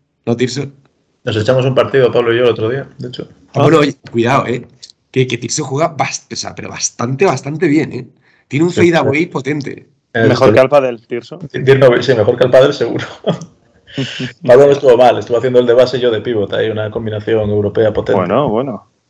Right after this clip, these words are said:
Speaker 1: Bien, ¿eh? O sea, el, el pick and roll puede ser el próximo, el próximo episodio.
Speaker 2: Pues, el
Speaker 1: Pero
Speaker 2: próximo podcast.
Speaker 1: quiero, quiero ya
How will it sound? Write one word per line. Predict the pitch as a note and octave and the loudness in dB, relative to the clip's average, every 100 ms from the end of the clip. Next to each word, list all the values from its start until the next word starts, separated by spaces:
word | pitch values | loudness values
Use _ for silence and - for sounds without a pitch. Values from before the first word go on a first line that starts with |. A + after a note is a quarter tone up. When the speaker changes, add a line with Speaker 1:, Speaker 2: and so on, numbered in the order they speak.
| _ _ | _ _
Speaker 1:
Bien, | A#2+ E3+ A#2+ | 0 0 2
¿eh? | D#3+ | -2
O | F#3 | -4
sea, | D3 | -6
el, | C#3 A2+ | -6 -6
el | B2+ | -6
pick | E3+ | -2
and | F3 C#3 | -2 -2
roll | D#3 C3+ | -2 -4
puede | B2+ A#2+ | -4 -8
ser | B2 B2+ | -6 -8
el | A#2+ | -6
próximo, | A#2+ B2 A#2+ A#2 A2+ | -8 -6 -4 -2 -4
el | - A2 | -6 -4
próximo | B2 B2+ A#2 | -4 -2 -2
episodio. | A2 C3 A#2+ G2 | -2 -2 -2 -2
Speaker 2:
Pues, | C3+ - - | -4 -6 0
el | B2+ | 0
Speaker 1:
Pero | B2+ | 2
Speaker 2:
próximo | C3 C3 A2+ A2+ | 2 2 0 -4
podcast. | - G#2+ G#2 - - - _ _ _ _ - | -8 -20 -20 -20 -20 -20 _ _ _ _ -2
Speaker 1:
quiero, | D#3+ F#3 - | 2 2 0
quiero | D#3+ E3+ | -4 -2
ya | E3 F3 F3 | -2 -2 -4